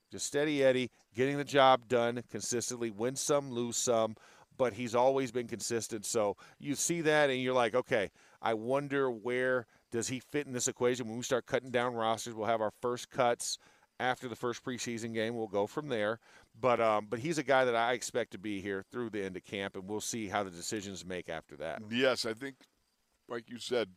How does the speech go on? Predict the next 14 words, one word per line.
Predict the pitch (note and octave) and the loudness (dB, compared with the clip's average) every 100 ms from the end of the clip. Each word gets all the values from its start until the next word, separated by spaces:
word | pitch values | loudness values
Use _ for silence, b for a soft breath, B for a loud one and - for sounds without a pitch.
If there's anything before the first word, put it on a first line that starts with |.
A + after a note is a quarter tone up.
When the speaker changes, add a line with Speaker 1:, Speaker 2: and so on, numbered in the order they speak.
| _ | _
Speaker 2:
you | G#2+ | -8
know, | G2+ G2 | -8 -6
his | G2+ G2 | -6 -6
ability, | F#2 G#2+ A#2 A2+ A2+ | -6 -4 -4 -4 -6
if | G#2+ G2 | -8 -12
he | G#2+ | -14
can | G#2+ G2+ G#2 _ b b | -12 -12 -14 _ b b
put | A#2 B2+ | -12 -12
more, | A2 A#2 A#2 A2+ - G#2+ | -8 -4 -2 -4 -8 -8
uh, | G2+ F#2+ F#2 F#2 - - _ _ - G#2 | -6 -6 -8 -12 -16 -20 _ _ -20 -6
be | A2 | -2
able | A2 F#2+ | -2 -6
to | |
put, | - A2+ | -12 -12